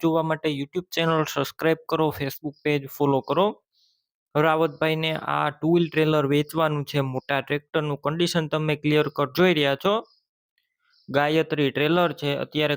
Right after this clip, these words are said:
કમ્પ્લીટ રનિંગ કન્ડિશનમાં, કોઈ પણ પ્રકારનો ફોલ્ટ નથી. તળિયું ચોખ્ખું, સાઈડ પતરા સારા છે, તમે જોઈ શકો છો. સડો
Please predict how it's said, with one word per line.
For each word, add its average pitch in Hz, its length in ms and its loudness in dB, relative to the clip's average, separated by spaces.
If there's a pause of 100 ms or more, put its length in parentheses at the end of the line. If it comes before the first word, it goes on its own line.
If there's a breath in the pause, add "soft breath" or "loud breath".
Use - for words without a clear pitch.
કમ્પ્લીટ 160 420 -2
રનિંગ 170 320 0
કન્ડિશનમાં, 143 640 -2
કોઈ 170 160 4
પણ 151 220 -2
પ્રકારનો 143 420 0 (140)
ફોલ્ટ 131 280 0 (120)
નથી. 180 300 0 (880 soft breath)
તળિયું 151 440 2
ચોખ્ખું, 151 400 0
સાઈડ 139 320 0
પતરા 139 360 -2
સારા 143 360 -2
છે, 143 160 -8
તમે 139 300 -2
જોઈ 156 320 0
શકો 143 260 -4
છો. 139 200 -4
સડો 139 320 0